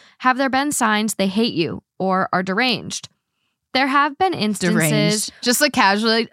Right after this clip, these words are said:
Speaker 2: is there signs that they hate you or that they're deranged? <laughs>
Speaker 1: So aggressive.
Speaker 2: <laughs> Yeah.
Speaker 1: There have been instances where they've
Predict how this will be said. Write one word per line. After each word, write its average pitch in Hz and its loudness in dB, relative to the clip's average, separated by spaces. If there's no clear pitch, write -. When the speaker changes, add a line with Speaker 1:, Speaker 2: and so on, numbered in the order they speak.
Speaker 2:
is 262 0
there 381 -2
signs 339 0
that 339 -2
they 285 0
hate 214 0
you 262 -2
or 254 2
that 226 2
they're 208 0
deranged? 185 -4
<laughs> - 0
Speaker 1:
So 220 4
aggressive. 202 -2
Speaker 2:
<laughs> 233 -8
Yeah. 294 -10
Speaker 1:
There 285 4
have 285 4
been 330 2
instances 220 0
where 208 2
they've 196 0